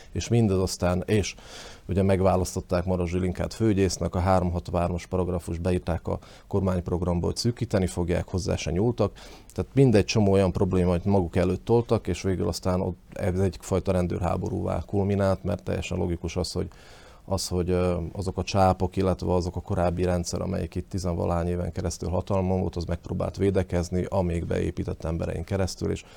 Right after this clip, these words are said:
ennek az eredménye aztán az, amit az elmúlt másfél vagy két évből látunk, és rendőrháború a neve, és amiben valószí-, valóban igaz az, ahogy a felvezetőben elhangzott, hogy a, a választó, de sokszor szerintem már az elemző, az újságíró és bárki elveszti a vezérfonalat, hogy ez honnan indult ez a történet, és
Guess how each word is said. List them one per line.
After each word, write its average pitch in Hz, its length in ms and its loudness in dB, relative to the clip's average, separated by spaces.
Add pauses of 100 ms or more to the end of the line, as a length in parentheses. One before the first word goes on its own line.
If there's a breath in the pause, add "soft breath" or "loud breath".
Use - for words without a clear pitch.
(180 loud breath)
ennek 113 340 4
az 95 120 2
eredménye 87 480 2
aztán 90 320 -2
az, 85 120 0
amit 82 180 -2
az 87 120 -6
elmúlt 90 360 -2
másfél 87 520 -2
vagy 87 120 -6
két 90 280 -2
évből 87 320 -6
látunk, 85 400 -2
és 80 140 -6
rendőrháború 87 600 -2
a 92 60 0
neve, 95 260 0 (380 loud breath)
és - 160 -2
amiben 107 480 6
valószí-, 98 440 6
valóban 98 720 2
igaz 90 300 2
az, 98 180 2
ahogy 95 200 -2
a 98 100 -4
felvezetőben 92 640 0
elhangzott, 92 500 0
hogy 92 120 -2
a, 90 120 -2 (380 loud breath)
a - 80 -4
választó, 101 560 4
de 95 100 0
sokszor 95 360 -4
szerintem 92 500 -2
már 92 180 0
az 92 120 0
elemző, 92 380 0
az 90 80 0
újságíró 92 500 -2
és 87 140 -2
bárki 90 400 0
elveszti 90 400 -2
a 87 60 -2
vezérfonalat, 87 640 -4
hogy 92 120 -6
ez 90 120 -6
honnan 95 320 -2
indult 92 260 -4
ez 87 100 -6
a 92 80 -2
történet, 95 560 -6
és 95 180 -6